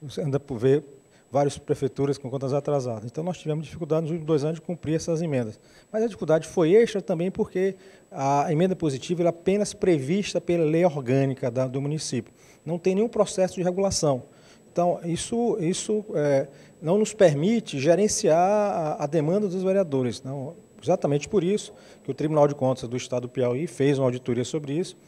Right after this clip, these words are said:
Ele tem, teve duas conclusões importantes. Ele disse o seguinte: primeiro, que não existe nenhum problema de natureza política.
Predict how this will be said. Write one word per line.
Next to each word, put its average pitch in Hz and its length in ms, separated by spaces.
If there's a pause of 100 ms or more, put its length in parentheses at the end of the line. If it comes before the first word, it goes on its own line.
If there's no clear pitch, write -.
(220)
Ele 202 120
tem, 220 160
teve 180 340
duas 233 240
conclusões 202 400
importantes. 165 580
Ele 185 120
disse 220 160
o - 40
seguinte: 165 200
primeiro, 247 240
que 269 80
não 262 60
existe 220 200
nenhum 240 100
problema 220 260
de 226 80
natureza 220 260
política. 202 420